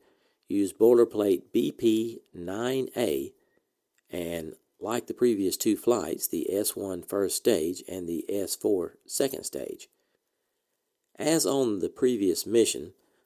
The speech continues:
the boilerplate service module was equipped with a test installation of a reaction control engine package.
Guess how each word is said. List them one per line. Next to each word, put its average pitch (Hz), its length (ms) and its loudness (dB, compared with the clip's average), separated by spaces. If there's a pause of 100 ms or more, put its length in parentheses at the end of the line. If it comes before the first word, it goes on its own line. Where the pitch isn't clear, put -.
(100)
the 85 120 -4
boilerplate 101 640 2
service 127 400 2
module 80 500 -6
was 98 380 -2
equipped - 560 4
with - 240 -8
a 80 280 -6
test - 420 -2
installation 92 800 -4 (360)
of 92 180 -4
a 85 140 2
reaction 95 640 -2
control 92 580 0
engine 90 380 -8
package. - 520 -12